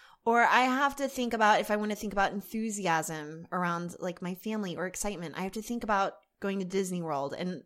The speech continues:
the time that we all wore red matching jumpsuits. Like, and these moments in my human experience that have felt divine, like, they have felt so connected and amazing.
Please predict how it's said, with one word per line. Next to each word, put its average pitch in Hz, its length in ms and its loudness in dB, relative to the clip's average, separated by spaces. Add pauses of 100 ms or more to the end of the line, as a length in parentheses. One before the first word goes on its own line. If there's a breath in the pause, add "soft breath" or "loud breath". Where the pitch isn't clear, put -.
(160)
the 185 80 -4
time 190 240 -2
that 170 120 -6
we 185 120 -2
all 175 260 0
wore 170 300 -4
red 175 320 -2
matching 160 440 -6
jumpsuits. - 720 -6
Like, 240 200 2 (340 loud breath)
and 262 100 6
these 302 220 4
moments 277 480 4
in 233 200 2
my 240 100 4
human 208 400 0
experience 202 580 -2
that - 100 -2
have 180 160 -8
felt 185 420 2
divine, 156 720 -4
like, 190 200 -6
they 214 120 2
have 208 240 0
felt 202 320 6
so 214 380 4
connected 208 560 -2
and 175 140 -2
amazing. 170 640 -4